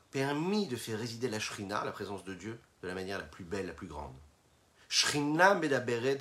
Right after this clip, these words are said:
betor grono, l'expression d'un homme, quand il, quand il existe pour autrui, pour son prochain,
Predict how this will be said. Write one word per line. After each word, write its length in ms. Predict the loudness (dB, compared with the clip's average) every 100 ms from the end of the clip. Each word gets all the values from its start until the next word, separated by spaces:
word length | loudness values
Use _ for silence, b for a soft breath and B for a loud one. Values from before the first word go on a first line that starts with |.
| -4
betor 480 | -8 -2 -2 -2 -10
grono, 300 | -6 -4 -4
l'expression 500 | -8 -10 -8 -6 -6
d'un 220 | -4 2
homme, 300 | 4 2 -4 B B B -10
quand 140 | -8
il, 160 | -8 -8
quand 240 | -8 -6
il 80 | -8
existe 360 | -8 -8 -6
pour 240 | -8 -6 -4
autrui, 340 | -4 -6 -10
pour 160 | -10 -12
son 120 | -12
prochain, 500 | -6 -4 -4 -8